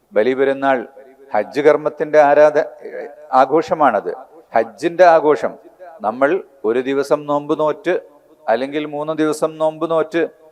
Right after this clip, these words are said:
അല്ലെങ്കിൽ ഒമ്പത് ദിവസം നോമ്പ് നോറ്റിട്ടാണ് ബലി പെരുന്നാൾ ആഘോഷിക്കുന്നത്. അതുപോലെ ജുമുഅ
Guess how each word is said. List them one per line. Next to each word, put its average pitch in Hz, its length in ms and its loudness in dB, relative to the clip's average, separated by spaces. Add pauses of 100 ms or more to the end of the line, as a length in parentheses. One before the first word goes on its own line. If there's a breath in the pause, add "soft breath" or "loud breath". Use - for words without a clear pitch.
(220)
അല്ലെങ്കിൽ 160 360 2
ഒമ്പത് 208 540 4
ദിവസം 190 420 -2
നോമ്പ് 175 340 4
നോറ്റിട്ടാണ് 135 760 2 (320)
ബലി 123 220 4
പെരുന്നാൾ 131 640 0
ആഘോഷിക്കുന്നത്. 117 840 -2 (540)
അതുപോലെ 170 380 0
ജുമുഅ 143 720 0